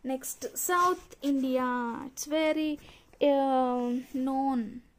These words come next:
because we are staying in the southern part, na? Yes, that is Tamil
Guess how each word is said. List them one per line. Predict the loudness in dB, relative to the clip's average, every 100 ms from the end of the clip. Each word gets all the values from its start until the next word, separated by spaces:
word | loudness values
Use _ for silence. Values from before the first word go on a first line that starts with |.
| -20 _ _ -14
because | -8 -6 -6
we | -6
are | -8
staying | -8 -10 -8 -8
in | -6
the |
southern | -6 -6 -4 -4
part, | -6 -6
na? | -6 -8 -8 -16 -20 _
Yes, | -8 -6 -6 -6 -6 -6 -8 -8
that | -8 -4
is | -4 -2 -4 -8 -10 -20 _ -8
Tamil | -4 -2 -2